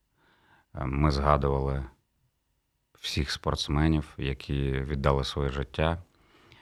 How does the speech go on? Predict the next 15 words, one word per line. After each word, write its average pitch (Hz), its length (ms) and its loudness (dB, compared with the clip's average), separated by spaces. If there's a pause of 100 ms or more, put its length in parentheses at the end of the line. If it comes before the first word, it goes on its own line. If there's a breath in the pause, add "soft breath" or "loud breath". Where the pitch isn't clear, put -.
(140 loud breath)
е, 67 420 -4
на 67 180 0
полі 67 480 -2 (520)
битви. 76 500 0 (760 soft breath)
Більшість 73 640 2
з 67 120 -2
них 76 460 0 (560)
пішли, 71 560 0 (160)
е, 67 640 -2
до 69 180 -4
війська, 71 540 -2 (300)
м, - 420 -12 (140)
за 73 220 2
власним 69 680 0
бажанням, 78 680 4